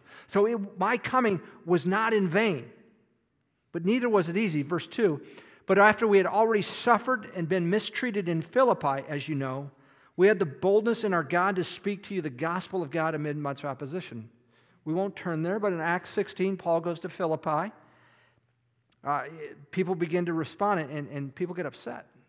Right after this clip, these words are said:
And he gets arrested, and he gets beaten with rods. And he gets thrown in jail, in the innermost part of the jail.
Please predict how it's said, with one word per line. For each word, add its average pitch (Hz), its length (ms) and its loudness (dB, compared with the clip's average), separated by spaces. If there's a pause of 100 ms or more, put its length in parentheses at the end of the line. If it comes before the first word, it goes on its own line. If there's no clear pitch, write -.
(680)
And 147 60 -4
he 151 60 0
gets 160 180 -2
arrested, 185 360 0
and 175 60 -2
he 160 60 -2
gets 139 200 -4
beaten 160 420 -6
with 143 160 -8
rods. - 640 -10 (580)
And 156 80 -6
he 147 60 -2
gets 151 200 -4
thrown 202 260 2
in 190 120 2
jail, 151 280 2
in 139 100 -4
the 147 100 -4
innermost 202 500 2
part 202 180 4
of 175 60 -2
the 160 60 -6
jail. 202 340 -2